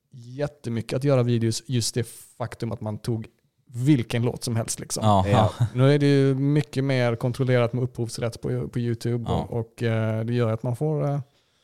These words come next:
Speaker 2: Ja.
Speaker 1: vä-, välja sina musikval.
Speaker 2: Så är det ju.
Speaker 1: Ja, men jag min-, minns så väl, man, man hörde någon ny låt och liksom bara,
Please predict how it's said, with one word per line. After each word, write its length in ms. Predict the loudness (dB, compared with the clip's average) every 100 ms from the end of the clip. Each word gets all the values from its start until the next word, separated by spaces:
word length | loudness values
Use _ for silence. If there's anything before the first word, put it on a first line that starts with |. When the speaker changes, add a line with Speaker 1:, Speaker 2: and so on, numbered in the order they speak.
| _ _ -10
Speaker 2:
Ja. 220 | -6 -6 -8 -12 -10
Speaker 1:
vä-, 220 | -4 -2
välja 360 | 2 2 2 0
sina 200 | 0 -2
musikval. 600 | -2 -2 -4 -2 -4 -6 -10 _ _ _
Speaker 2:
Så 160 | -4 0
är 60 | 0
det 60 |
ju. 60 | -2 -8 -6 -2
Speaker 1:
Ja, 120 | 0 0 -2
men 100 | -2
jag 140 | 0
min-, 280 | 0 0 2
minns 160 | 2 2
så 60 |
väl, 180 | 0 0
man, 200 | 0 -2
man 120 | 0
hörde 240 | 2 2 2
någon 240 | 2 4
ny 160 | 2 2
låt 260 | 0 -2 -6
och 60 |
liksom 280 | -8 -6 -4
bara, 200 | -4